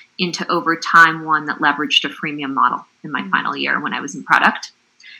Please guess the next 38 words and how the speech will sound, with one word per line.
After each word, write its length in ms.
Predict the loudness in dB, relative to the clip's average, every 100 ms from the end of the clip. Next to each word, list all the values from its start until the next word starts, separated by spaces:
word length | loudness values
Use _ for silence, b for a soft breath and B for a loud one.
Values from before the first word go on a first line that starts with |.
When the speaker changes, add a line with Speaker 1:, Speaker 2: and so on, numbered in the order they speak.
| B B _ 0
Speaker 1:
And 680 | 2 6 8 8 4 -4 -10 -4
just 240 | -4 0
looking 500 | 2 2 0 -2 -2 4
at 240 | 6 6 4
what 200 | 0 2
companies 600 | 0 0 -4 -6 -6 -4
were 140 | -2
in 120 | -2 -2
high 280 | 2 2
growth 540 | 2 0 2 0 -6 _ _ _
and 520 | -10 -6 -4 -4 -4
I 60 | -8
think 280 | -8 -8 -4
represent 500 | -4 -4 -6 -6 -8
the 60 |
future 480 | -10 -6 -4 -2 -2
of 60 | -2
how 140 | 0
software 480 | 2 2 0 -2 -4
will 100 | -4
be 160 | -4 -4
built 480 | -4 -4 -6 -8 -10 -8
and 400 | -6 -6 -10 -10
sold. 500 | -6 -4 -4 -4 -6 _ B -18
Speaker 2:
Yeah. 140 | -18 -20 -10
Speaker 1:
Um, 320 | -4 -4 -2 0
I 160 | 0
looked 380 | 0 -2 -2 -4 0
at 340 | 2 4 2 2
all 220 | 4 4
of 160 | 0 -2
these 260 | -6 -6
freemium 540 | -10 -6 -6 -4 -6 -8
SaaS 340 | -6 -6 -6
companies. 520 | -8 -10 -10 -12 -12 -10
I 60 |
looked 280 | -8 -8 -8
at 240 | -8 -8